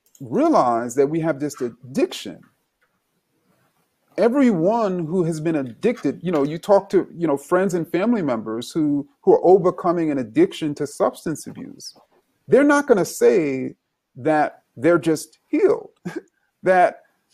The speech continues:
they don't have to think about this regularly. That, you know, someone who is overcoming alcoholism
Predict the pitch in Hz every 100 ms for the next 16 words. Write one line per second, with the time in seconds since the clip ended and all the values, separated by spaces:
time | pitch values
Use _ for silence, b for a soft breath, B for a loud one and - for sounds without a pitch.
0 | _ 139 190 190 180 139 185 202 202 196
1 | 196 - - 320 214 139 107 123 - -
2 | 104 - - - _ _ _ _ _ -
3 | 160 202 - 185 196 175 170 240 233 226
4 | 214 220 208 170 185 208 - 202 202 -
5 | 208 202 190 - 214 262 226 156 127 113
6 | 120 139